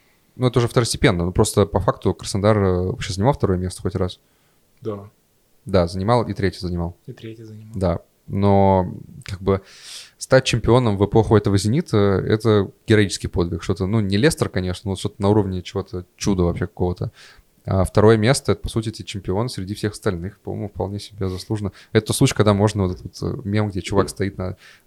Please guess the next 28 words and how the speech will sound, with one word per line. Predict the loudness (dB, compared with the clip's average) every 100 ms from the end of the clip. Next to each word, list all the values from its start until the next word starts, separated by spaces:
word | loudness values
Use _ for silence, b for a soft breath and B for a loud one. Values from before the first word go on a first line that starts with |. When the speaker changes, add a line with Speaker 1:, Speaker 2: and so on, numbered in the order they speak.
| -12
Speaker 1:
э, | -8 -6 -8 -10
этом | -12 -10 -10 2
подиуме | 2 2 0
на | -2
третьем, | -2 -4 -6 -8
на | -6
третьем | -6 -4
месте, | -4 -4 -4
там, | -6 -6
с |
шампанским, | -6 0 2 0 -2 -10
типа, | -10 -14
с | -10
кубком, | -10 -8 -8 -8
там, | -8 -12 -14 b b b b
а | -6
потом | -4 -2
показывают | 0 -2 -2 -4
полный, | -4 -2 -6
и | -10
там | -12 -12
видно, | -10 -10
что | -10 -10
есть | -10 -10
другие | -8 -8 -8
места | -12 -10
еще | -10 -8 -12 -14 b -2
повыше. | -2 -2 -8